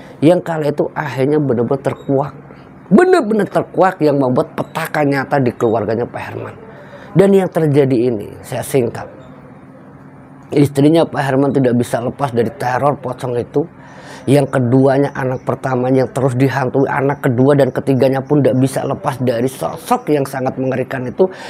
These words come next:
yang meminta agar seluruh anggota keluarga itu harus menjadi pengikutnya. Ternyata di balik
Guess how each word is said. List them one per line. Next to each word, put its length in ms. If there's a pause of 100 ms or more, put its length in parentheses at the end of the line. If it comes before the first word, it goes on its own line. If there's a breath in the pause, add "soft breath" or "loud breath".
(120 loud breath)
yang 240
meminta 640 (320 loud breath)
agar 480
seluruh 640
anggota 400
keluarga 400
itu 240
harus 400
menjadi 400
pengikutnya. 800 (280)
Ternyata 320
di 240
balik 400